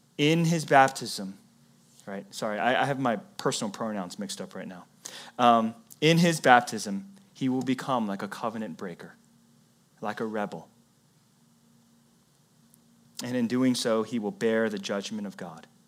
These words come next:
so that Israel would be spared, so that you and I could be spared. You see, the apostles Peter and Paul, they picked up on this as well. All right, there's a lot of confusing passages on baptism in the New Testament.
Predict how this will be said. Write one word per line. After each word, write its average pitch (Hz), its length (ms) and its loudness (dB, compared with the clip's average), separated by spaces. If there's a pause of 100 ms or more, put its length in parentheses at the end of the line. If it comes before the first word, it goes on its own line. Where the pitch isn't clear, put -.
(880)
so - 160 -14
that 101 160 -6
Israel 101 380 -4
would 98 140 -6
be 101 80 -10
spared, 98 460 -10 (420)
so - 180 -14
that 101 100 -10
you 101 240 -10
and 95 120 -8
I 87 200 -12 (400)
could - 160 -18
be 95 100 -14
spared. - 380 -12 (1120)
You 123 80 -6
see, 139 180 0
the 123 180 4
apostles 147 520 6
Peter 156 360 2
and 117 120 2
Paul, 123 260 0
they 117 100 0
picked - 320 -6
up 113 140 -4
on 101 160 -2
this 95 220 -8
as - 180 -14
well. 92 240 -8 (580)
All 110 40 -8
right, 101 80 -10
there's 147 140 -4
a 220 40 0
lot 240 260 8
of 240 100 4
confusing 202 540 2
passages 170 600 0
on 120 120 2
baptism 104 600 0 (200)
in 127 140 0
the 120 80 0
New 113 140 0
Testament. - 480 -8